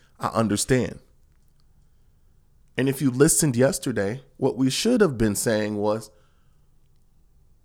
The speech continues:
"What do you really want? Okay, what can we do to help you?"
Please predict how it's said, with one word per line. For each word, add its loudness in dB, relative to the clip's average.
"What -2
do -2
you -2
really 0
want? -8
Okay, -2
what 0
can -2
we 0
do -2
to -4
help -4
you?" -12